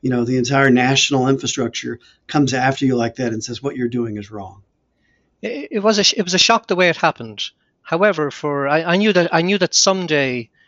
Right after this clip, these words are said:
Speaker 2: we were gonna have to be, we were gonna have to explain ourselves
Speaker 1: Sure.
Speaker 2: because we were, we were doing something a little unorthodox, um, in what we were doing. It was a service that wasn't recognised by the National Health Service.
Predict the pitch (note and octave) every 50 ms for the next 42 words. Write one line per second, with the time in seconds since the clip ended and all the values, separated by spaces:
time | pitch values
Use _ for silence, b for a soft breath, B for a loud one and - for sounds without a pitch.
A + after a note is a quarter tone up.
0 | _ _ _ _ - C#3+ C3+ B2+ C3+ D3 C#3+ C3+ C3+ B2 A2+ C3 - - - C3
1 | - C3 B2+ A#2+ A#2+ A#2+ C3 D#3 D3+ D3 C#3+ D#3 E3 C#3+ C#3+ - - C#3 - -
2 | - D3 C3 B2 A2+ G2+ - G#2+ G#2 G#2+ A2+ A2+ - - - _ _ _ _ _
3 | _ _ _ - B2+ A#2 A2 D3 C3+ B2+ C#3+ D#3+ D#3+ F#3 F#3+ F3 E3+ D#3+ D3 D#3
4 | E3 F3 F#3 E3 E3+ E3 D#3 C#3+ - D3+ C3+ C3+ C3 C#3+ D3+ - D#3 C3 B2+ C3
5 | C#3+ C#3 - A#2+ G#2+ A2 A#2 - - - - - _ _ _ _ _ - A#2 A#2
6 | A#2 A#2 A2+ A2+ A2+ A2+ A#2 B2 - E3+ C#3+ C#3+ C#3+ C#3 C3+ B2+ - - B2+ A#2
7 | B2+ B2 B2 A#2+ B2 A2 - A#2+ - - D3+ C#3+ C3+ B2+ B2 - - B2 A2+ -
8 | C3 C3+ C3+ - - B2+ A#2+ A#2 - - b b b b b b - C#3+ C#3 -
9 | C#3 A#2+ B2 A#2+ A#2 A#2 - - A#2 A#2 A2+ A#2 B2 A#2 - - A#2+ - B2 A#2
10 | - - A#2+ A2+ A#2+ C#3 C#3+ -